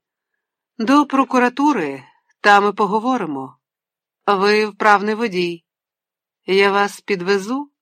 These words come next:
але не зайду. У мене урок. Я вже знаю, де застосовується барбізон.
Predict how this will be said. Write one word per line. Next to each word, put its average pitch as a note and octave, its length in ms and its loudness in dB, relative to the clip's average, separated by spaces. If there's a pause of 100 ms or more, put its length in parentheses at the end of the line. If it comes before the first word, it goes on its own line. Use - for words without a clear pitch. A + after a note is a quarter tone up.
(160)
але G3 300 0
не A#3 140 -4
зайду. F3+ 560 -4 (260)
У G3+ 120 -2
мене F#3+ 280 0
урок. E3+ 460 -6 (580)
Я B3+ 300 2
вже A#3+ 220 -2
знаю, G3 560 -2 (240)
де G3+ 300 0
застосовується G#3 920 -2
барбізон. F3 680 -4